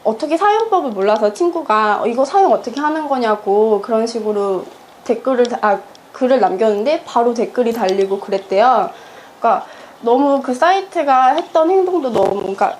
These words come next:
재빠르게 해줘서, 해줘서 되게 좋았다고 하면서 이렇게 추천을 해서 저희도 같이 샀던 그런 적이 있었거든요.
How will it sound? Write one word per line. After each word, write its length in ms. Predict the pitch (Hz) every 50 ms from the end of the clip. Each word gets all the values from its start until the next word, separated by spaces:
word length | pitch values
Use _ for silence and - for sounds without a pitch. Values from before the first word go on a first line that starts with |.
| - -
재빠르게 920 | - 240 233 - 285 262 262 254 247 208 208 208 202 202 202 196 214 254
해줘서, 720 | 294 285 - - 302 302 269 220 214 214 208 202 190 190 - - - - - - - - - - - - - - - - - - - - - - - - 302
해줘서 600 | 294 285 302 294 277 220 220 220 214 214 202 196
되게 460 | 220 214 190 185 190 185 180 - - - - - - - -
좋았다고 680 | - - 233 233 226 240 254 254 - - 226 226 226 233
하면서 580 | 311 311 294 294 294 285 294 349 339 339 359 359 - -
이렇게 260 | - - 220 202 196 -
추천을 480 | - - - - 392 370 339 320 302
해서 480 | 330 311 302 262 226 220 214 214 202 190
저희도 560 | - 226 208 208 214 214 214 202 208 190 185
같이 300 | - 208 202 - - 202
샀던 440 | - 320 320 - - 269 233 226 226
그런 540 | - 214 208 208 190 180 175 170 - - -
적이 220 | - 214 208 170 165
있었거든요. 640 | - - - - - 190 180 180 180 190 226 285